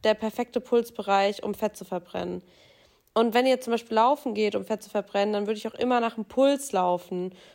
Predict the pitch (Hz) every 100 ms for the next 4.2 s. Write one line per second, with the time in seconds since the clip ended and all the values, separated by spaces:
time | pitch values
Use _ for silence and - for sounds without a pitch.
0 | - 214 220 233 233 - 226 233 233 220
1 | 226 220 214 220 226 214 214 208 208 214
2 | 214 226 240 226 - 202 - 208 202 202
3 | 196 - 220 226 220 220 208 196 - 202
4 | 202